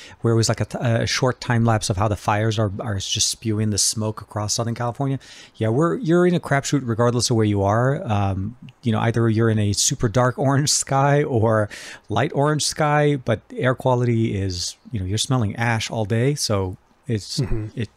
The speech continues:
Speaker 1: yeah, it's, it's not
Speaker 2: It's
Speaker 1: healthy to
Speaker 2: bad.
Speaker 1: be out. It's bad.
Speaker 2: Yeah. The moment, the
Speaker 1: Yeah.
Speaker 2: moment I stepped outside to pick up a package,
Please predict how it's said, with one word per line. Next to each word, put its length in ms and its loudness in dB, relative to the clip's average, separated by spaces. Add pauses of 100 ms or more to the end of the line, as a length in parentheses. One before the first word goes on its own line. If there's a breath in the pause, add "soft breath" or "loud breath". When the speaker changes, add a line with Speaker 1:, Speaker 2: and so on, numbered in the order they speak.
Speaker 1:
yeah, 260 -2
it's, 220 -4
it's 180 -2
not 140 2
Speaker 2:
It's 80 2
Speaker 1:
healthy 160 0
to 80 2
Speaker 2:
bad. 80 0
Speaker 1:
be 120 -2
out. 320 0
It's 240 -4
bad. 240 -4 (560 loud breath)
Speaker 2:
Yeah. 200 -10 (160)
The 140 -6
moment, 320 0
the 60 4
Speaker 1:
Yeah. 60 4
Speaker 2:
moment 160 2
I 60 2
stepped 260 -2
outside 320 -2
to 60 -8
pick 200 -6
up 120 -6
a 40 -8
package, 640 -8